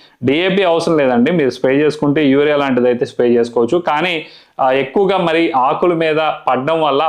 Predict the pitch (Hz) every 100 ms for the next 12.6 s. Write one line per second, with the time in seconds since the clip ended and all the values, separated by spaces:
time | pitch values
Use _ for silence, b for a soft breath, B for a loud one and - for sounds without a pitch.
0 | - 135 - 165 160 151 147 143 127 -
1 | 165 156 143 131 123 127 127 147 151 156
2 | 165 156 147 147 135 143 147 131 120 156
3 | - 131 135 160 185 185 156 143 - 160
4 | 160 143 131 143 123 123 120 151 143 98
5 | - 120 110 104 113 117 131 135 156 160
6 | 156 165 147 - 170 175 B B B -
7 | 151 175 175 165 160 170 160 147 143 131
8 | - 139 123 127 120 131 117 117 117 123
9 | 135 135 B - 156 147 170 196 190 185
10 | 165 160 151 147 143 131 135 156 135 120
11 | - 131 - 151 139 127 123 120 156 143
12 | 113 113 104 - 95